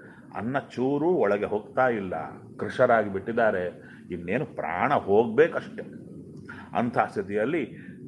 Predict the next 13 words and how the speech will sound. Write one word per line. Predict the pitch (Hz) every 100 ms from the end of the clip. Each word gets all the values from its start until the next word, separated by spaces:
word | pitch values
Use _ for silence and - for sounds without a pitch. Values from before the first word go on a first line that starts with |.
| -
ಭಕ್ರಿ | - - 202 190 135 113
ಅಭಿಮಂತ್ರಣ | 90 123 135 120 107 104
ಮಾಡಿ | 98 90
ಕೊಡ್ತಾರೆ. | - - - - - - - - - - - - - - - - - - - - - 107
"ಎನ್ನ | 117 110
ಬಿಲ್ನಪ | 104 101 101 98
ಕೇಳೋ, | 90 98 98 107 110 87 - - - - - - -
ಧನ್ವಂತ್ರಿ | 104 147 143 127 110 131
ದಯ | 107 104
ಮಾಡೋ." | 110 101 90 95 117 85 82 - - - - - - - - - - - - - - - - -
ಎಂಥ | 107 117 165
ಮಾತು! | 175 139 135 120 95 - - - - - - - - - -
ಇವಳು | 110 156 170 151 214 240